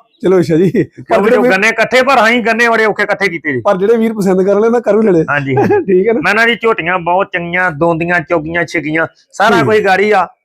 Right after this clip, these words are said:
Speaker 1: ਠੀਕ
Speaker 2: ਬਾਕੀ
Speaker 1: ਹੈ।
Speaker 2: ਭੈਣ ਭਰਾ ਆਪਣੇ ਨੂੰ ਸਿਆਣੇ ਆ, ਉਹ ਤੇ ਤਸੱਲੀ ਕਰਕੇ।
Speaker 1: ਠੀਕ ਹੈ ਜੀ। ਆਓ ਜੀ,
Speaker 2: ਕਰੀਏ
Speaker 1: ਸ਼ੁਰੂ
Speaker 2: ਜੀ ਸ਼ੁਰੂ।
Speaker 1: ਕਰੀਏ।
Speaker 2: ਹਾਂਜੀ, ਹਾਂਜੀ।
Speaker 1: ਦੱਸੋ, ਇਸ ਇੱਕ ਨੰਬਰ ਤੋਂ ਸ਼ੁਰੂ ਕਰ ਲਈਏ, ਦੱਸੋ
Speaker 2: ਭਾਜੀ,
Speaker 1: ਇਹਦੇ ਬਾਰੇ।
Speaker 2: ਪਹਿਲਾ ਸੂਆ ਝੋਟੀ।
Speaker 1: ਜੀ।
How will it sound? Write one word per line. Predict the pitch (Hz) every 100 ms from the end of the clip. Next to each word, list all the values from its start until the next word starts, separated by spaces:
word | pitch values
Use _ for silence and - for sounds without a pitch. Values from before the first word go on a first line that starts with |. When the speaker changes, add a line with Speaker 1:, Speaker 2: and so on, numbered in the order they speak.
| _
Speaker 1:
ਠੀਕ | 175
Speaker 2:
ਬਾਕੀ | 185
Speaker 1:
ਹੈ। | 196
Speaker 2:
ਭੈਣ | 208 175
ਭਰਾ | 160 190
ਆਪਣੇ | 165 170
ਨੂੰ | 160
ਸਿਆਣੇ | 147 151 160
ਆ, |
ਉਹ | 180 190
ਤੇ | 170
ਤਸੱਲੀ | 139 131 120
ਕਰਕੇ। | 113 -
Speaker 1:
ਠੀਕ | 196 185 135
ਹੈ | 117
ਜੀ। | 113
ਆਓ | 180
ਜੀ, | 220
Speaker 2:
ਕਰੀਏ | 220
Speaker 1:
ਸ਼ੁਰੂ | 202
Speaker 2:
ਜੀ | -
ਸ਼ੁਰੂ। | 240
Speaker 1:
ਕਰੀਏ। | 214 143
Speaker 2:
ਹਾਂਜੀ, | 165 151
ਹਾਂਜੀ। | 127 110 104 _ _
Speaker 1:
ਦੱਸੋ, | 160 220 277 254
ਇਸ | 247 254
ਇੱਕ | 254 220
ਨੰਬਰ | 220 214
ਤੋਂ | 240
ਸ਼ੁਰੂ | 208 214
ਕਰ | 208
ਲਈਏ, | 202 208
ਦੱਸੋ | 190 220
Speaker 2:
ਭਾਜੀ, | 208
Speaker 1:
ਇਹਦੇ | 165
ਬਾਰੇ। | 180
Speaker 2:
ਪਹਿਲਾ | 240 247
ਸੂਆ | 208 214
ਝੋਟੀ। | 214 214 135 110 _ -
Speaker 1:
ਜੀ। | 185 185 127